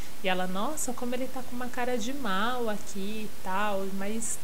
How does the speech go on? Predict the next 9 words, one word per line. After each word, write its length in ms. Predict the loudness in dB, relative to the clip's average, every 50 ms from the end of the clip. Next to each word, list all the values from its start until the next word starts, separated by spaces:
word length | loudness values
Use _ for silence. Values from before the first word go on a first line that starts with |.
| 0
nu-, 260 | 0 0 0 0 0
num 240 | 0 0 0 0 0 0 0
tonzinho 540 | 0 0 0 0 0 0 0 0 0 0 0
bem 240 | 0 0 0 0
apaixonado. 880 | -2 0 0 0 0 0 0 0 0 0 0 0 0 0 0 0 0 0 0 0 0
Então 240 | 0 2 2 2 0
eu 160 | 0 0 0
espero 480 | 0 0 0 0 0 2 2 2 2 2
ali 280 | 2 0 0 0 0